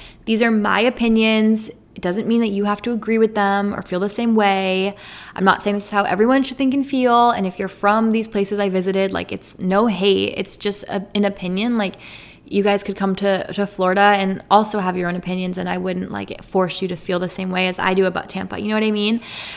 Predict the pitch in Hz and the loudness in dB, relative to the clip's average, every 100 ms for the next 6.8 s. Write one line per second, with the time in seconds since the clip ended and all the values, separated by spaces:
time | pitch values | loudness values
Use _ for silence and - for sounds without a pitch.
0 | - 208 202 196 185 190 190 185 - - | -8 -4 -2 0 0 2 0 -2 -6 -10
1 | - 196 190 185 185 254 302 269 254 247 | -8 -2 0 2 0 0 0 2 2 4
2 | 247 247 - 202 185 180 233 - 226 214 | 2 0 -2 -2 0 0 0 -2 -2 0
3 | 202 202 202 208 - 185 185 180 - 196 | 0 0 0 -2 -4 -6 -4 -8 -6 -6
4 | - - 190 - 185 - - - 180 185 | -4 -6 -8 -6 -4 -4 -8 -14 -8 -2
5 | 254 311 311 302 294 - - - - - | 0 4 4 2 -2 -10 -20 -20 -20 -20
6 | - - - 214 196 196 196 | -18 -14 -4 2 2 2 0